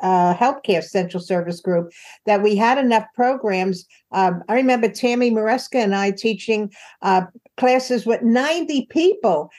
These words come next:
at Kean University, uh, because, you know, people wanted to make sure they had their education so they could sit for the exam. So I think that was a win-win. But I'll tell you, in my own system,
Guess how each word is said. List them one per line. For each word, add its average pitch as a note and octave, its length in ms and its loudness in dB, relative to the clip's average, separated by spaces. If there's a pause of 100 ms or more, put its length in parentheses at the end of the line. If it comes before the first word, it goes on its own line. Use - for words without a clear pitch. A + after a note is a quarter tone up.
(140)
at G3 180 -4
Kean B3+ 260 2
University, A#3 920 -2 (240)
uh, G3+ 180 2
because, G#3 580 0
you A3+ 140 0
know, G3 140 -2
people A3 340 -2
wanted A#3 380 -2
to A#3+ 160 0
make A3+ 240 -4
sure B3 260 0
they G#3+ 200 2
had G#3+ 200 0
their A3 140 -2
education A3 680 -2
so G3+ 180 -2
they G#3 140 2
could G#3 160 -2
sit G#3+ 260 -4
for G#3+ 100 -4
the G3+ 160 2
exam. G#3 500 -2
So F#3 360 0 (260)
I C#4 100 2
think F#4+ 260 0
that D#4 180 2
was C4+ 140 -4
a A3+ 80 -2
win-win. B3+ 540 0
But F#3+ 100 -6
I'll G#3+ 140 2
tell D#4 200 -2
you, C4 120 -2
in G#3+ 80 -2
my G#3+ 220 -2
own B3+ 200 0
system, C4+ 580 -4